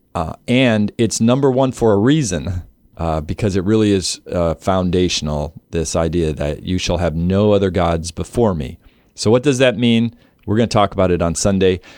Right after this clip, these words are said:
We'd actually like to invite you to come and be part of the whole series. We're gonna be going at this for a couple of months,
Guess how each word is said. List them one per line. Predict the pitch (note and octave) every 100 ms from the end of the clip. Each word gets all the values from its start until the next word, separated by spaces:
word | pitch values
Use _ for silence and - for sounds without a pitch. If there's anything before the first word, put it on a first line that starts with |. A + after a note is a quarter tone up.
| -
We'd | A2 D3
actually | C3+ C#3+ A#2+
like | G#2 G#2+
to | G2+
invite | E2 F#2+ G#2 -
you |
to | E2+
come | - A2
and | G#2
be | E2+
part | F#2+ G2 F2+
of | E2
the |
whole | D2+ - A2+ A2 G#2+
series. | - G2+ F2 D2 A#1+ -
We're | F2
gonna | G2
be | F#2
going | E2+ F2+ F2
at | E2
this | - D#2+ -
for | E2
a | D#2
couple | - A2 G2+ F#2+
of | E2+
months, | F2+ F2+ F2+ -